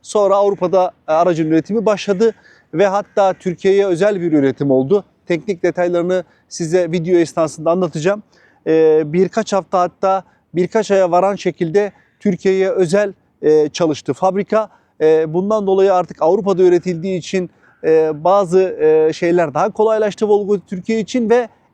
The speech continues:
E X otuzu biraz geç de olsa Türkiye'ye getirdi. Şimdi biz aracı hızlıca incelemeye başlayalım.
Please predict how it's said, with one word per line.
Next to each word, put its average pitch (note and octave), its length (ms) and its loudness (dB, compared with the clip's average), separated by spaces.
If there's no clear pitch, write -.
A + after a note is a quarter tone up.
E A#3+ 180 0
X G#3 180 -6
otuzu G3 440 -2
biraz A#3 320 0
geç A3+ 300 -2
de G3 40 2
olsa E3+ 420 0
Türkiye'ye G#3 500 2
getirdi. G3+ 500 0
Şimdi G#3 420 0
biz B3+ 260 0
aracı A3 440 0
hızlıca G#3+ 420 0
incelemeye G3+ 480 0
başlayalım. A3+ 460 0